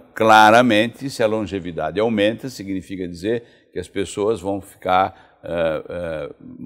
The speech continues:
eh, vivas durante um tempo maior e que, portanto, não faz qualquer sentido passar na cabeça de ninguém que vai viver até noventa anos se aposentar aos sessenta. Se aposentar aos sessenta e cinco,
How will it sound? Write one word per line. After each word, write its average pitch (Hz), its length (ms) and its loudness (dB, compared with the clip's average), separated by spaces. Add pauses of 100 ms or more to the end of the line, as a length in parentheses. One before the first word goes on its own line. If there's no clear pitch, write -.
(100)
eh, 85 240 -12
vivas 95 500 -2
durante 87 360 -4
um 92 100 -8
tempo 87 320 -6
maior 107 560 8 (340)
e 117 140 -6
que, 135 140 -6
portanto, 160 480 -2
não 175 100 -4
faz 123 220 0
qualquer 156 640 4
sentido 127 800 -4
passar 113 340 -4
na 127 100 0
cabeça 98 460 -6
de 104 180 -8
ninguém 123 840 0 (360)
que 98 140 -10
vai 120 160 2
viver 110 320 -4
até 117 240 0
noventa 101 480 -4
anos 120 380 2
se 120 80 0
aposentar 110 500 0
aos 85 160 -4
sessenta. 120 640 -2 (2500)
Se - 100 -8
aposentar 90 440 -2
aos 107 100 0
sessenta 85 340 -6
e 76 80 -10
cinco, 120 400 0